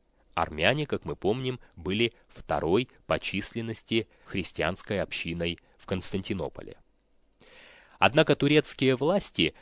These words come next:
категорически запрещали типографиям, находившимся в Стамбуле, выпускать книги не только на турецком, но и на арабском и персидском языках. Даже мусульманские религиозные сочинения,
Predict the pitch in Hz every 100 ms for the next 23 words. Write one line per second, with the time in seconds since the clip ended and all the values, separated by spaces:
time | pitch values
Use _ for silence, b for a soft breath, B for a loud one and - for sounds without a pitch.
0 | b 123 - 127 117 107 175 - - -
1 | 131 131 120 117 - - 143 117 85 123
2 | 92 90 127 180 151 92 78 85 - 101
3 | 101 - 90 - - - 104 95 87 76
4 | 65 B B 92 - 101 - 156 180 -
5 | 123 127 123 110 107 107 127 117 113 110
6 | - 120 185 - - 156 143 b b -
7 | 107 139 135 117 107 92 113 160 - -
8 | 73 - b - 107 90 - 127 - -
9 | 110 107 98 - - - - _ _ _
10 | _ _ _ _ B B 92 104 110 113
11 | b _ 117 117 127 127 127 95 - -
12 | 78 73 b - 90 90 95 92 80 80
13 | 78 90 - 123 185 170 82